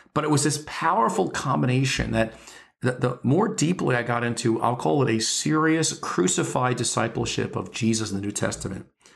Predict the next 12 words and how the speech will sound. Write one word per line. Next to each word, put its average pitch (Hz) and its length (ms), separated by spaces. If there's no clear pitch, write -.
um, 101 460
where 117 120
Jesus 156 260
says, 113 140
"No, 123 140
Pete, - 360
the 127 80
most 127 180
important 143 540
thing 156 140
of 113 100
life 98 420